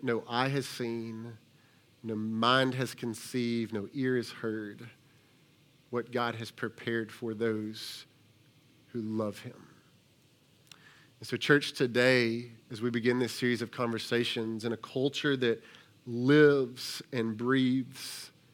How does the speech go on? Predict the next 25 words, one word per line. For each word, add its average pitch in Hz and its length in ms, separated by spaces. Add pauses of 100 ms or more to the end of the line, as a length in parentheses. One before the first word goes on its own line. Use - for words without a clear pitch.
(1040)
for 127 180
what 123 320
we 135 140
might 123 240
call 123 240
the 120 140
American 117 520
dream, 120 320
could 120 140
we 123 140
just 131 240
begin 123 320
to 127 100
declare 120 480
today 131 500
that 120 300 (480)
the 120 100
chasing 147 840 (100)
of 113 220
comfort 131 680 (1500)
is 123 180
ultimately 131 680
a 110 40
shallow 117 440
counterfeit? - 680